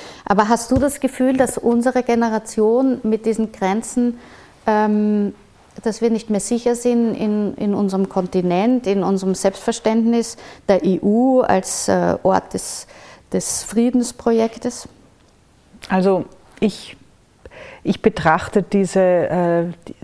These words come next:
Speaker 2: die Gegenwartsphänomene, also die unmittelbaren Gegenwartsphänomene der letzten zehn, fünfzehn Jahre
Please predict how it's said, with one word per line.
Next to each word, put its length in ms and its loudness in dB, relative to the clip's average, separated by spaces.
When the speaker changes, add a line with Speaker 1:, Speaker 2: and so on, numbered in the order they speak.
Speaker 2:
die 80 -2
Gegenwartsphänomene, 1120 2
also 160 0
die 100 0
unmittelbaren 600 2
Gegenwartsphänomene 1040 2
der 120 2
letzten 720 -2
zehn, 280 -2
fünfzehn 400 -2
Jahre 360 2